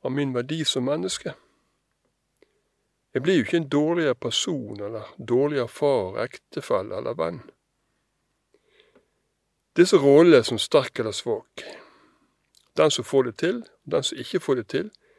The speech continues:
det er roller som endrer seg fordi livene våre endrer seg.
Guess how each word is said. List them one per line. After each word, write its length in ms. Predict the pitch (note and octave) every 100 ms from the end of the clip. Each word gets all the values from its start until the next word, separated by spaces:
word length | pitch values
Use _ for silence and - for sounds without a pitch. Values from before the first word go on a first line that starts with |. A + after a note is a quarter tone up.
| _ _ _ -
det 140 | G#3 E3+
er 80 |
roller 480 | G#2+ A2+ D3 D#3 G2
som 160 | - - A#2
endrer 400 | B2+ C#3 E3 C#3+
seg 300 | - F3 A#3 -
fordi 280 | D3+ C#3 C3
livene 540 | C#3+ C3 F#2+ G2+ F#2+
våre 460 | G#2 G#2+ A2+ A#2+ A2+ - _ -
endrer 320 | - G#2+ A2+ -
seg. 220 | -